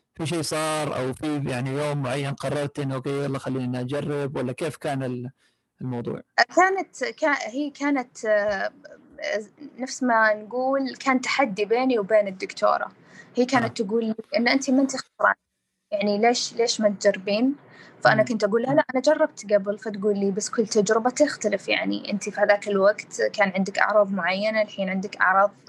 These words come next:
Speaker 2: ثانية."
Speaker 1: مم.
Speaker 2: آه، فكان تحدي إن: "خذي الدواء وعطي لنفسك هذه الفرصة إنه أنتِ ت-، تشوفين التحسن."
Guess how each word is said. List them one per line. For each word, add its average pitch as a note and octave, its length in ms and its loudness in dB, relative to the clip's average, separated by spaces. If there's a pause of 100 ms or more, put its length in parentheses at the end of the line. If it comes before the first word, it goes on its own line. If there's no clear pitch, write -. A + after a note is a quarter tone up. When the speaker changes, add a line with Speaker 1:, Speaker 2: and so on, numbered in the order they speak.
(120)
Speaker 2:
ثانية." A#3+ 460 2 (420)
Speaker 1:
مم. C#3 160 -4
Speaker 2:
آه، G#3 320 4
فكان C#4+ 340 -2
تحدي A#3+ 600 0 (120)
إن: G#3 220 0 (180)
"خذي D#4 240 0
الدواء C#4 580 2
وعطي G#3+ 640 2
لنفسك A#3 480 -8
هذه G#3 160 -4
الفرصة G#3 440 -10
إنه G3 260 -8
أنتِ G#3 220 -8
ت-، - 360 -12
تشوفين G#3 420 -4
التحسن." - 560 -10